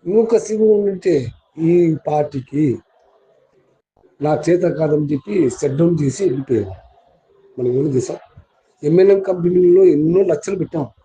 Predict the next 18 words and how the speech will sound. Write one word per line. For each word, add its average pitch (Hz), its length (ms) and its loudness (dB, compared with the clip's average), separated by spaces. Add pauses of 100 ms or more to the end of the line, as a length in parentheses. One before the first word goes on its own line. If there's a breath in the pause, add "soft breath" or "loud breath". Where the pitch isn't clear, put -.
(480)
వాళ్ళకల్లా 147 420 0
ఆ 151 120 0
శివుల 160 320 -2
కల్లా 175 160 2
మనం 143 120 0
ఏం 127 220 0
ఇచ్చామా? 143 320 -4 (680)
వాళ్ళకల్లా 135 320 0
ఏం 147 200 2
చేసాం? 156 220 -8 (220)
మనం 139 160 0
ప్రత్యక్షంగా 165 580 -2
మన 151 320 -2
కళ్ళ 135 300 -2
ముందర 170 500 2 (1040)
వాళ్ళ 147 160 0
యొక్క 143 220 2
శిష్యులను 151 720 0